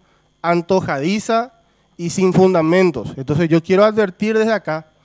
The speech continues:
que también estamos preparados para atender esta situación,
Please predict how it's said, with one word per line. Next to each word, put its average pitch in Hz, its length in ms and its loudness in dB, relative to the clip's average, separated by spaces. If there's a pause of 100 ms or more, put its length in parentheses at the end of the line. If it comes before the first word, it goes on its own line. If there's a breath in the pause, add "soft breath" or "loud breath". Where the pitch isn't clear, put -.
(560)
que - 120 -10
también 151 480 0
estamos 180 400 -2
preparados 175 540 -2
para 180 180 0
atender 160 380 -2
esta 165 200 -4
situación, 190 680 0